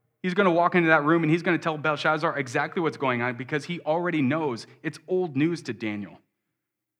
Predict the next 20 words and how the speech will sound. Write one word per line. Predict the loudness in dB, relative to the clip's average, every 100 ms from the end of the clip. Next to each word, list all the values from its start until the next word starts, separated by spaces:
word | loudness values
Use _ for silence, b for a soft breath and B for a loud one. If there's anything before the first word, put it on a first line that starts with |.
| _ _ _ _ _ _ _ 2
And | 4
I |
think | 4 2 2
this, | 2
this | 2 0 2
is | -2
why | 0 2 4 2 -4
these | -4 -4 -2
prophecies | 0 2 0 -6 -4
exist. | -4 -2 -4
This | -4 -6
is | 0
why | 2 4
this | 2 -4 -4
apocalyptic | -2 -2 -2 -4 -4 -6
literature | -4 -6 -4 -4
is | -4
in | -4 -4
the | -4
text, | -6 -8 -10